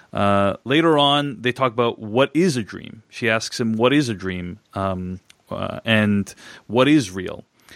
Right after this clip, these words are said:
And he says, "What's real is that which is irreplaceable," uh, which is an answer that she does not find completely honest. She does not find it to be super satisfying.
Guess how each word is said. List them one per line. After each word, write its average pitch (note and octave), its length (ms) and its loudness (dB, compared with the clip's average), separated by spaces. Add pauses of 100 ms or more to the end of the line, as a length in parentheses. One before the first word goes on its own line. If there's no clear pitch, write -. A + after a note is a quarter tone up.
(140)
And G#2+ 280 0
he A#2 160 -4
says, A2 180 -2
"What's B2 200 0
real B2+ 180 4
is G#2+ 240 -4
that B2 240 -2
which C3+ 160 -4
is A#2 120 -2
irreplaceable," B2+ 880 -2 (400)
uh, G2 240 -4
which A2 220 -2
is G#2+ 100 -2
an A#2+ 80 0
answer C3 460 4
that G#2+ 280 4
she - 140 -6
does A2 160 -4
not A2+ 160 -4
find G#2 540 -2 (280)
completely A#2+ 460 -2
honest. G#2 280 -2
She A#2 60 -4
does G2 180 -8
not G2+ 120 -2
find G#2+ 220 0
it G2 80 -4
to G2+ 80 -12
be G2 80 -4
super - 260 -6
satisfying. F2+ 680 -8